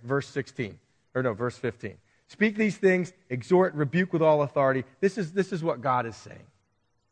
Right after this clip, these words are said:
you know, and, and I know you guys don't come here to, to have your ears tickled. I know you come here to hear the truth, and I've got a lot better things to do than to play church, and so do you,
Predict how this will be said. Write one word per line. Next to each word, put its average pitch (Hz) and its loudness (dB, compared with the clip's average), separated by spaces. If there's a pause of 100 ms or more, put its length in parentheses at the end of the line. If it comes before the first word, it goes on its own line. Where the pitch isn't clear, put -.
you 117 -16
know, 110 -10
and, 110 -14 (220)
and 175 -2
I 220 2
know 175 2
you 143 -2
guys 131 -4
don't 131 -6
come 123 -8
here 117 -6 (400)
to, 123 -6 (180)
to 135 -6
have 127 -2
your 120 -6
ears 117 -8
tickled. 110 -10
I 120 -2
know 135 -4
you 127 -2
come 123 -6
here 120 -8 (300)
to 127 -8
hear 120 -6
the 113 -10
truth, 113 -12
and 139 -6
I've 190 -4
got 160 -2
a 139 -4
lot 135 -4
better 127 -2
things 123 -10
to 127 -10
do 117 -6
than 104 -10
to 104 -8
play 101 -10
church, 92 -18
and 120 -14
so 135 -6
do 123 -6
you, 95 -12